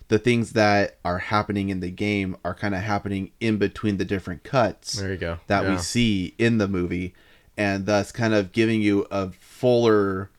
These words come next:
Speaker 1: more interactive story than just the movie is allowed to give you,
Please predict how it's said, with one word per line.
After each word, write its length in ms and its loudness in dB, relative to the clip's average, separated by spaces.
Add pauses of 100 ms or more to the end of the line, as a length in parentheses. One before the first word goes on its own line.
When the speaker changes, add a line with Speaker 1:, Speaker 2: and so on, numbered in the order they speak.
(240)
Speaker 1:
more 420 4
interactive 600 -2
story 600 2
than 280 -2
just 260 -4
the 80 -4
movie 340 0
is 120 -6
allowed 260 -6
to 60 -16
give 240 -4
you, 220 2